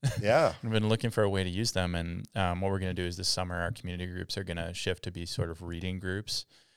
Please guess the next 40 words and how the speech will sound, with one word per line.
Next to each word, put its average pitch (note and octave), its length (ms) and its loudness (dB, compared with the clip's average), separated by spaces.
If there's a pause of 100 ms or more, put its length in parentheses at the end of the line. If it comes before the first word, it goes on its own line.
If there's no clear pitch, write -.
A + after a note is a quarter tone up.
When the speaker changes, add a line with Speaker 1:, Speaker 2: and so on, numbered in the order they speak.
(180)
Speaker 1:
And F2+ 200 -2
so F#2+ 180 2
we F2+ 140 -4
have F2+ 100 0
a - 20 -14
bunch F#2+ 220 0
of F#2 100 -2
free F2 200 -8
books E2+ 240 -4
for F#2 160 -4
people F2 280 -6
to F2 80 -8
use. E2+ 260 -6
So, E2+ 280 -2 (420)
Speaker 2:
That's - 160 -10
great. - 120 2
Speaker 1:
uh, F#2 240 6 (380)
a G#2+ 120 0
perfect A2 420 2
Speaker 2:
It's - 80 0
a, A2+ 40 6 (160)
Speaker 1:
segue G2+ 340 4
<laughs> - 20 -8
Speaker 2:
it's C3 220 4
a C3+ 240 12
good, A#2 200 6
a A2+ 100 4
good G#2+ 140 2
Speaker 1:
to G2+ 60 -2
Speaker 2:
one G#2+ 100 6
to G#2 60 4
Speaker 1:
that. G2 140 6
Speaker 2:
read. F#2 280 0
Speaker 1:
It G#2 160 0
is. F#2+ 300 2
Yeah. F#2 160 4
Very F#2 220 2
helpful. F#2 460 -2
Very F#2 140 -4
helpful. F#2 360 -4